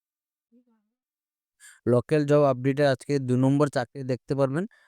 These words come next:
আপনাদের নিউজ চ্যানেলে কাজ করার সুযোগ রয়েছে। তো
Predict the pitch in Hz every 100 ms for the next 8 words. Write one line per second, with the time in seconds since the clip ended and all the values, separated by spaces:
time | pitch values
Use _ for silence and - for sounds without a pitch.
0 | _ 107 - 127 127 123 123 143 - -
1 | 139 143 143 139 131 - - 147 143 135
2 | 139 139 139 139 190 - _ _ _ 123